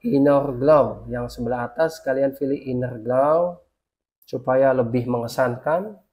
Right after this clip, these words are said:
lebih putih. Opacity-nya masih sama, seratus dengan blending mode overlay, dan di sini size-nya yang bawah dua lima puluh dengan cok delapan.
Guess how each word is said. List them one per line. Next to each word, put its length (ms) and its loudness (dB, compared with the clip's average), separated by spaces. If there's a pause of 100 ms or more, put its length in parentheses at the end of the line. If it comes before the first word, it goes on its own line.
(100)
lebih 320 -6
putih. 400 -8 (1400)
Opacity-nya 560 2
masih 240 2
sama, 480 4 (320)
seratus 720 0
dengan 240 2
blending 320 2
mode 240 2
overlay, 880 2
dan 240 2
di 80 -4
sini 240 -2
size-nya 640 0
yang 160 0
bawah 240 -2
dua 160 -2
lima 320 -4
puluh 400 0
dengan 480 0 (240)
cok 180 4 (380)
delapan. 640 2